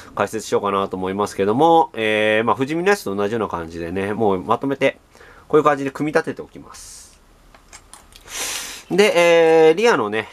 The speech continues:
えー、このディフューザーのところは、こういう感じでもうこ、えー、接着してしまった後に、よいしょ。よいしょ。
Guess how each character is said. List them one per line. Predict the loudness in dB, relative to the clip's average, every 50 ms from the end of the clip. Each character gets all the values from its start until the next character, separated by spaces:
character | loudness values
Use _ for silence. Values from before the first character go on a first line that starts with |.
| -16 -14
え | -10 -6 -6 -4 -4 -4 -4 -4 -4 -4 -4 -4 -4
ー、 | -4
こ | -4 -4
の | -4 -4
デ | -4 -6
ィ | -6
フ | -4
ュ | -4
ー | 0
ザ | 2 2 2
ー |
の | 2 0
と | -2 0
こ | 2 4
ろ | 4 6
は、 | 6 6 6 6 4 4 2 -2
こ | -4 -6
う |
い | -4
う | -2
感 | 0 0 0 -2
じ | -4 -4
で | -4 -4 -2
も | -2 -2 -4
う |
こ、 | -4 -8 -12 -16 -18 -20 -20 -20 -20 -20 -20 -20 _ _ -4
え | 0 2 4 6 6 4
ー、 | 4
接 | 4 0 -2
着 | 0 0 -2 -2 0 -4
し | -4 -2
て | -2 -2
し | -2 -2 -2
ま | 0 0
っ | -2 0
た | 0 2 2 2
後 | 2 -2 -4 -6
に、 | -4 -4 -2 -2 -2 -4
よ | -6 -12 _ _ -18 -14 -14 -14 -12 -14 -16
い |
し | -18 -18 -20 -20 -20
ょ。 | -20
よ | -20 -20 -20 -20 -20 -20 -20 -20 -20 -20 -20 -20 -20 -20 _ -20 -20 -20 -20 -20 _ _ _ -20 -20 -20 -20 _ -20 -20 -20 -20 -20 _ -20 -20 -20 _ _ -20 -20 _ -20 -20 -20 -20 -20 -20 -20 -20 -20 -20 -20 -20 -20 -20 -20 -20 -20 -20 -20 -20 -20 -20 _ -20 -20 -20 -20 -20 _ -20 -20 -20 -20 -20 -18 -14
い | -14
し | -12 -12
ょ。 | -14